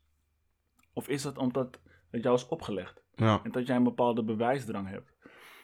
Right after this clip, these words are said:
Speaker 1: Dus, ehm, ja, het is zeker iets om, om, ehm, te onderzoeken, Marjens.
Speaker 2: Nee, zeker weten. Ik weet dat ik er gaat iets uit, er,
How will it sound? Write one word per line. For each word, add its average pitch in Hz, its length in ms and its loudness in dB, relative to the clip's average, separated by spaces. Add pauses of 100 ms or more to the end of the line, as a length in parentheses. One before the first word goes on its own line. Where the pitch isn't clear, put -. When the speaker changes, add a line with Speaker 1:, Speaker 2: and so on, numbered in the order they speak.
(140)
Speaker 1:
Dus, 131 320 2
ehm, 123 380 6 (160)
ja, 120 160 2
het 165 120 4
is 208 140 4
zeker 226 320 10
iets 202 240 0
om, 170 340 0
om, 147 340 -2
ehm, 135 560 -6 (480)
te 160 80 -4
onderzoeken, 135 460 0
Marjens. 98 480 -6 (120)
Speaker 2:
Nee, 117 260 8
zeker 120 360 10
weten. 104 280 6
Ik 98 140 4
weet 104 380 10
dat 107 180 10
ik - 200 2 (540)
er 101 60 2
gaat 139 360 10
iets 123 220 4
uit, 101 280 6
er, 101 220 4